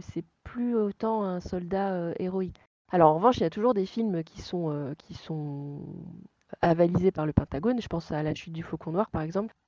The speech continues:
qui, heu, même s'il parle d'une, heu, d'une défaite, heu, c'est, ça se passe à Mogadiscio et hem, il a été, heu, produit, heu, par le, par le Pentagone et en fait, heu, ce qui les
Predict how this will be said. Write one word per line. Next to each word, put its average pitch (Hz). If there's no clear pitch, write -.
qui, 196
heu, 175
même 202
s'il 196
parle 185
d'une, 170
heu, 156
d'une 156
défaite, -
heu, 156
c'est, 160
ça 165
se -
passe -
à 156
Mogadiscio 160
et 156
hem, 156
il 170
a 165
été, 175
heu, 151
produit, 180
heu, 160
par 156
le, 151
par 165
le 156
Pentagone 175
et 170
en 151
fait, 208
heu, 156
ce -
qui -
les 156